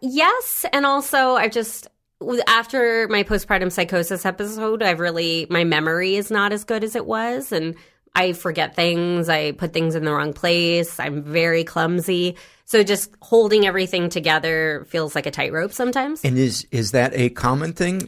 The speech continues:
Speaker 2: Po-,
Speaker 1: The
Speaker 2: post-
Speaker 1: clumsiness isn't, but the memory is for sure.
Speaker 2: Uh,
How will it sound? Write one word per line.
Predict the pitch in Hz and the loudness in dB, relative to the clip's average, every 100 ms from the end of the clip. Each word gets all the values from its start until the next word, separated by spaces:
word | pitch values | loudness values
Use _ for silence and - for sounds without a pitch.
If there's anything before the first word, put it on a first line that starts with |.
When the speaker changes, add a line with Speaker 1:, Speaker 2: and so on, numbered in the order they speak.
| - | -2
Speaker 2:
Po-, | 139 - - - - _ | -2 -2 -10 -16 -20 _
Speaker 1:
The | 233 | 2
Speaker 2:
post- | 262 | 4
Speaker 1:
clumsiness | 277 269 220 170 139 - | 4 4 2 0 -2 -2
isn't, | 156 147 143 | -2 -2 -2
but | 165 160 - | 0 0 0
the | 170 175 | 0 2
memory | 170 170 160 156 - | 4 2 2 -2 -6
is | - - - - | -12 -12 -12 -10
for | 151 | -8
sure. | 143 - 69 - _ _ _ _ _ _ _ _ | -6 -10 -14 -18 _ _ _ _ _ _ _ _
Speaker 2:
Uh, | 120 117 113 117 | -4 -2 0 -2